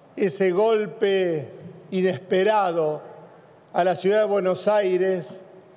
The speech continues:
como una decisión muy de coyuntura, muy del momento, muy de que no sabía qué hacer con el conflicto de la policía y no sabía qué hacer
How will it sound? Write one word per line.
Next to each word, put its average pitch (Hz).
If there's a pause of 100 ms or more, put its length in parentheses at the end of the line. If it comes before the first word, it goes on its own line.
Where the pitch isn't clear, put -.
(260)
como 202
una 240
decisión 208
muy 226
de 214
coyuntura, 180
muy 220
del 208
momento, 175 (240)
muy 226
de 202
que 190
no 208
sabía 196
qué 214
hacer 196
con 170
el 160
conflicto 180
de 165
la 151
policía 165
y 170
no 185
sabía 180
qué 190
hacer 185